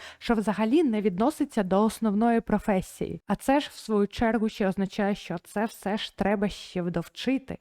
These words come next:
відпрактикувати, примінити на своєму персонажі.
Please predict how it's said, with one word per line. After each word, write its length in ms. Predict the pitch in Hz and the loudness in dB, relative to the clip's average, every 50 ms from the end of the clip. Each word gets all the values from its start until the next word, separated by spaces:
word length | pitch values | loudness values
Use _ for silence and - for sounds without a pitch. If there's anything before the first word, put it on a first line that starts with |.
| - - - - - _ | -16 -20 -20 -20 -8 _
відпрактикувати, 1160 | - - - - _ - 196 185 - - - 208 - - 185 151 175 214 233 208 - - 165 160 - - | -4 -4 -4 -4 _ -4 -4 -4 -4 -4 -4 -4 -2 -2 -2 0 2 2 2 2 0 -4 -8 -10 -6 -4
примінити 540 | - 202 196 196 196 185 202 214 208 233 | -2 0 2 2 2 2 2 0 0 0
на 120 | 196 190 185 | -2 -2 -4
своєму 480 | - - 185 175 165 190 202 202 196 | -4 -6 -6 -4 -2 0 0 0 0
персонажі. 760 | 175 - 190 - - - 208 196 196 220 220 202 185 - - | 0 -2 -6 -6 -6 -4 -4 -2 0 0 0 0 0 -2 -6